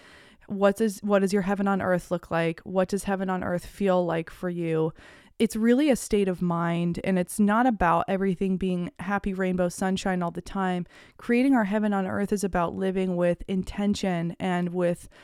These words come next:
loving awareness and loving ourselves through challenge and through difficulty unconditionally, and holding space for those fragmented parts of self, and remembering that we are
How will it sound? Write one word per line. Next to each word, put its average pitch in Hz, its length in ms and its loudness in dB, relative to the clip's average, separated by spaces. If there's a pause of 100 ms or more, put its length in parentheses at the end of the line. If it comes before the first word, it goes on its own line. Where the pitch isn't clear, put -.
(140)
loving 208 420 2
awareness 175 760 0 (300)
and 208 180 2
loving 226 300 6
ourselves 190 540 0
through 220 320 -2
challenge 180 680 -2
and 180 220 -4
through 214 220 -2
difficulty 180 880 -4 (120)
unconditionally, 180 960 0
and 180 140 -4
holding 202 360 -2
space - 460 -2
for 202 160 -4
those 165 400 -2 (340)
fragmented 220 720 2
parts - 320 -2
of 190 100 -2
self, 190 560 0
and 196 160 0
remembering 196 600 2
that 175 260 -4 (320)
we 220 120 2
are 208 180 2